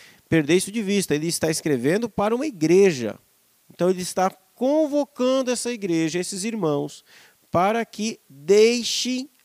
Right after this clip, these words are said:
as obras das trevas. É, precisa haver sempre um policiamento, sempre uma alta análise, é, com relação às nossas obras, à vida que nós estamos vivendo.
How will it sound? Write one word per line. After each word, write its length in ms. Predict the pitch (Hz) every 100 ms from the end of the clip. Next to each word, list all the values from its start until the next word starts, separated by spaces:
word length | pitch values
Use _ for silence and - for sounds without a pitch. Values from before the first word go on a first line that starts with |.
| -
as 360 | 180 175 151 185
obras 540 | 233 247 233 240 196
das 220 | 226 214
trevas. 680 | - 147 120 92 87 - - _ _ _ _ _ _ _ _ _ _ _ _ - -
É, 220 | - 123 135
precisa 460 | - 139 208 214
haver 420 | 160 123 180 208
sempre 760 | 175 - - 214 247 247 - 233
um 180 | 202 190
policiamento, 1400 | - - 226 240 233 202 - 214 165 151 185 190 185 190 - - -
sempre 680 | - - 180 202 220 - 202
uma 240 | 196 165
alta 420 | 170 214 233 226
análise, 720 | 202 151 139 143 143 135 170 170 _ - _ _
é, 220 | - 143
com 260 | - - 185
relação 640 | 180 170 151 - 175 170
às 120 | 156 135
nossas 400 | 139 131 120 123
obras, 520 | 180 196 175 151 139
à 80 | 131
vida 260 | 156 160
que 80 | -
nós 160 | 156 151
estamos 400 | 143 151 156 139
vivendo. 640 | 196 156 160 185 135